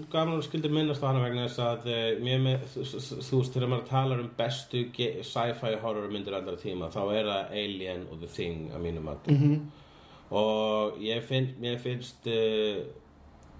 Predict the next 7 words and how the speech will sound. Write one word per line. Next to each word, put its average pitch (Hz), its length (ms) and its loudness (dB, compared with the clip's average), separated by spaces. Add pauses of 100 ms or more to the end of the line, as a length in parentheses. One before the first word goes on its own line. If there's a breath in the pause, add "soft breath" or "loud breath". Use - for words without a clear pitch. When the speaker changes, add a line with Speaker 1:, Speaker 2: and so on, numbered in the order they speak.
Speaker 1:
já, 107 220 0 (100)
það 101 300 0
er, 101 140 -2 (480)
ég, 104 360 2
ég, 117 240 0
ég, 117 360 -2
ég, 123 160 0